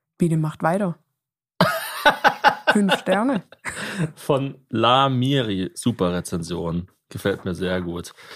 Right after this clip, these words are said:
Speaker 2: Ähm, gibt's denn irgendwas, was, worauf du dich freust in den nächsten Wochen?
Speaker 1: Nicht mehr schwanger sein.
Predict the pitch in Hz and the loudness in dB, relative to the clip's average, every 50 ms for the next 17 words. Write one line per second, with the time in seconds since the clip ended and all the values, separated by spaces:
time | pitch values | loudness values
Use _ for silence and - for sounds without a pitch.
0 | - - - - - - _ _ - 107 104 104 104 104 104 104 101 101 101 101 | -16 -16 -16 -16 -18 -20 _ _ 0 2 2 2 2 2 0 0 0 0 0 0
1 | 98 90 - _ _ _ _ _ _ _ _ _ _ _ _ _ _ _ _ _ | -2 -4 -8 _ _ _ _ _ _ _ _ _ _ _ _ _ _ _ _ _
2 | _ _ _ _ _ _ _ _ _ _ _ _ - - 123 139 156 - - - | _ _ _ _ _ _ _ _ _ _ _ _ -6 0 2 2 2 2 -2 -2
3 | - 160 143 143 135 135 135 131 127 127 127 123 - _ _ - _ _ _ - | 2 4 4 4 4 2 2 0 0 0 -2 -4 -6 _ _ -20 _ _ _ -2
4 | - 113 120 120 120 120 120 104 104 101 95 101 101 - - - - - _ _ | 0 2 2 2 2 0 -2 -2 0 2 2 2 0 -2 -4 -6 -6 -8 _ _
5 | _ _ - 90 90 90 92 92 - - - - - _ _ _ _ _ _ _ | _ _ -2 0 0 2 0 0 -2 -6 -6 -8 -10 _ _ _ _ _ _ _
6 | _ _ _ _ _ _ _ _ _ _ _ _ _ _ - - 87 90 98 92 | _ _ _ _ _ _ _ _ _ _ _ _ _ _ -6 -4 -2 0 2 2
7 | 104 107 - - 98 87 92 - - - - 113 143 185 180 - - 90 87 82 | 2 0 0 0 -2 -4 -4 -6 -6 -2 2 4 4 4 2 0 -4 -6 -6 -4
8 | 82 80 80 78 - - - 82 80 76 - - 85 80 80 - _ _ _ _ | -4 -4 -4 -6 -6 -6 -4 -2 -2 -2 -2 -4 -4 -6 -6 -8 _ _ _ _
9 | _ _ _ _ _ _ _ _ _ _ _ _ _ _ - 214 208 190 - 220 | _ _ _ _ _ _ _ _ _ _ _ _ _ _ -4 -4 -2 -2 0 0
10 | 202 196 - - - 226 196 - 262 - - - - - 240 240 | 2 2 2 2 2 2 4 4 4 4 2 0 0 2 2 2